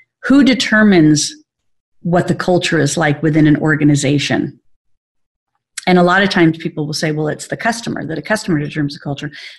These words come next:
but you can build upon that culture. And it starts with being able to build upon a brand,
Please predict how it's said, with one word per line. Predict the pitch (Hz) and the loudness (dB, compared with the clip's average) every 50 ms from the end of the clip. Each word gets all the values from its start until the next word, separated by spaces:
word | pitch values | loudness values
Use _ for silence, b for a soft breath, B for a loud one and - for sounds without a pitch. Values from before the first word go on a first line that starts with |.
| B - | B -6
but | - 196 - | -6 -4 -2
you | 180 185 214 254 - | 2 2 4 4 4
can | 247 226 180 | 2 0 0
build | 160 175 170 170 | 2 2 0 0
upon | 151 - 156 143 131 | -2 -2 -4 -2 -2
that | 123 - - | -4 -6 -6
culture. | - 196 202 - - - - - | -4 -4 -4 -4 -6 -8 -8 -6
And | - - - | -6 -6 -6
it | 190 - | -8 -8
starts | - - - - 269 285 294 - 139 147 - - - - | -10 -8 -6 -2 0 0 0 0 0 -2 -4 -6 -4 0
with | 185 180 170 - | 0 0 0 2
being | 165 160 160 160 165 | 2 4 4 6 6
able | 151 147 156 165 160 | 4 4 2 0 -2
to | - 160 | -2 -4
build | 147 147 139 131 143 147 175 | -2 -2 0 0 0 -2 -4
upon | - - - - - - - - - | -6 -4 -4 -2 -2 -2 -4 -4 -6
a | 165 | -4
brand, | - 240 285 311 - - - - - | 0 2 2 2 2 0 -4 -12 -18